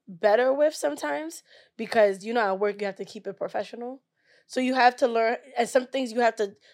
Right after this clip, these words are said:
talk about it at work while getting H R involved.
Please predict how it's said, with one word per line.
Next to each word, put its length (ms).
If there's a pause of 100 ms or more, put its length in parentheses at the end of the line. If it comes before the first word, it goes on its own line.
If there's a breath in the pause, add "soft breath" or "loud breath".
(140 soft breath)
talk 220
about 200
it 80
at 160
work 380 (160)
while 340
getting 300
H 220
R 160
involved. 580